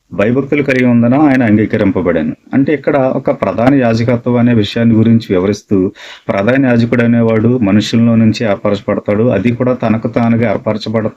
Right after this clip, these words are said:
బడడు గాని దేవుని చేత ఏర్పరచబడతాడు అనే విషయాన్ని వివరిస్తూ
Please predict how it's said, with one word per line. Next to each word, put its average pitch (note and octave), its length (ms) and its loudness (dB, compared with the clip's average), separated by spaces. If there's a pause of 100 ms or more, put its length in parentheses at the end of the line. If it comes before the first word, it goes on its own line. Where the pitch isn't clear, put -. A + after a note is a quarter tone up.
(180)
బడడు G#2+ 300 0
గాని F#2+ 340 0 (360)
దేవుని B2+ 380 0
చేత C3+ 360 -4
ఏర్పరచబడతాడు G#2+ 1500 -2
అనే A#2 200 0
విషయాన్ని A2 460 0
వివరిస్తూ F#2+ 800 0